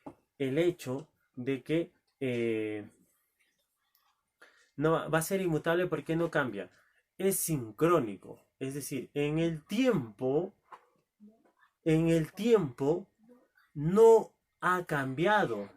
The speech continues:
Desde que nació el castellano, desde la derivación del latín,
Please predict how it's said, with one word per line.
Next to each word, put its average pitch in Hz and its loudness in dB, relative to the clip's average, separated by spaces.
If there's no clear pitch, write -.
Desde 151 0
que 147 -6
nació 156 -4
el 208 -2
castellano, 135 -4
desde 113 -6
la 113 -4
derivación 120 -4
del 120 -4
latín, 151 -4